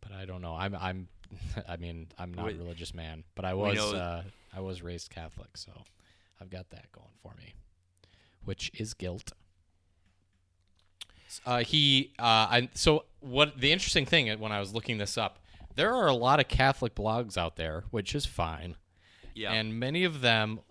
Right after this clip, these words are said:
Speaker 1: are very proud of the fact <laughs> that Doc Holliday, Sitting Bull, and Buffalo Bill, uh, shoot, was it Buffalo Bill? Uh, converted to Catholicism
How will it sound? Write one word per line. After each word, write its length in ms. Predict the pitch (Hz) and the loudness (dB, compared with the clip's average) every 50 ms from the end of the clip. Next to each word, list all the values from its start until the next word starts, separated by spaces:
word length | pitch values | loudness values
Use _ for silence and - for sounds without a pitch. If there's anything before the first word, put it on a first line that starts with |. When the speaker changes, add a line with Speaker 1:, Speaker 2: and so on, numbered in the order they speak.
| _ - | _ -20
Speaker 1:
are 240 | 110 107 110 110 107 | -8 -4 -2 -2 -2
very 480 | 101 101 98 113 120 123 131 143 139 | -4 -4 2 4 6 6 6 6 4
proud 360 | 131 - - 135 127 123 120 110 | 2 2 4 6 6 6 6 4
of 120 | 98 104 | 0 -4
the 80 | 104 - | -4 -2
fact 520 | - - 98 92 95 92 - - - - - | 2 4 4 4 4 4 0 -4 -4 -2 0
<laughs> 60 | - | 2
that 180 | - 113 101 - | 4 2 2 4
Doc 280 | - 110 117 127 - - | 4 4 4 4 2 2
Holliday, 640 | 127 117 110 107 107 98 95 92 90 90 87 - - _ _ _ _ _ _ _ | 2 4 4 4 2 2 2 2 2 2 0 -4 -8 _ _ _ _ _ _ _
Sitting 460 | - - - - 135 135 - 120 117 101 | -14 -8 -2 0 2 4 4 4 4 4
Bull, 420 | 107 101 92 90 87 90 95 - _ _ _ _ _ _ _ _ - | 2 4 4 2 0 -2 -4 -8 _ _ _ _ _ _ _ _ -6
and 480 | 101 98 98 95 95 92 95 92 87 - - - 98 | -4 -2 -2 -2 -2 -4 -4 -6 -10 -14 -16 -6 0
Buffalo 440 | - 110 107 - 120 110 107 101 | 0 0 0 0 0 0 2 2
Bill, 480 | 95 98 104 98 95 92 90 87 95 - - _ _ _ _ _ _ _ _ _ _ _ _ _ _ _ _ _ _ _ _ _ _ _ _ _ _ _ _ - | 2 2 2 4 4 2 2 0 -4 -8 -12 _ _ _ _ _ _ _ _ _ _ _ _ _ _ _ _ _ _ _ _ _ _ _ _ _ _ _ _ -12
uh, 320 | 95 92 85 85 85 87 - - _ _ | -10 -10 -8 -10 -10 -12 -14 -18 _ _
shoot, 540 | - - - - - - - - 65 - - - | -18 -14 -12 -10 -10 -10 -10 -12 -10 -10 -10 -10
was 140 | 95 117 | -10 -12
it 100 | 143 139 | -14 -14
Buffalo 360 | - 127 123 - - 139 131 127 | -14 -14 -14 -14 -12 -12 -12 -12
Bill? 380 | - 120 120 117 120 127 - _ - - | -10 -10 -10 -10 -10 -12 -14 _ -10 -6
Uh, 300 | 101 98 95 92 92 87 - _ _ _ - - | -6 -4 -4 -4 -6 -6 -10 _ _ _ -12 -8
converted 460 | - 113 98 - 107 101 101 95 - | -6 -6 -4 -4 -4 -2 -4 -4 -4
to 160 | - 101 92 | -4 -6 -6
Catholicism 840 | 92 - 95 - 98 92 90 87 - - 90 80 85 80 80 80 78 | -6 -8 -8 -6 -4 -4 -4 -4 -6 -8 -10 -10 -10 -12 -12 -14 -16